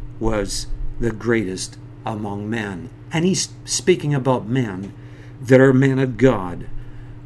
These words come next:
For no one is great that is only physical in stature.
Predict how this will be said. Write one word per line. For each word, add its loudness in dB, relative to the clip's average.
For 0
no 8
one 4
is 2
great 2
that -2
is -4
only -2
physical 2
in -6
stature. -4